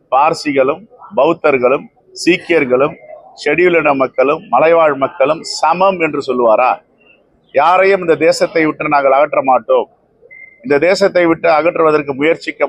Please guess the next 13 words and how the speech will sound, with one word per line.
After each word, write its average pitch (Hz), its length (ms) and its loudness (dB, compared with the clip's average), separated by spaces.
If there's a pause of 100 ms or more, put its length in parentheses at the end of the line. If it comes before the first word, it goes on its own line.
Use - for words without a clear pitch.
மாட்டோம், 123 380 0 (680)
மாநிலங்களவையில 165 880 2 (180)
எல்லோருக்கும் 165 580 0
சம 160 260 0
உரிமை 151 340 -2
கொடுப்போம், 123 460 -2 (720)
எல்லோரையும் 196 640 2
பேச 165 140 0 (100)
அனுமதிப்போம் 135 600 -2 (140)
என்று 127 220 -2
சொல்லுவாரா? 123 440 2 (840)
மசோதாக்கள் 185 720 2 (400)
ஏதாவது 170 320 2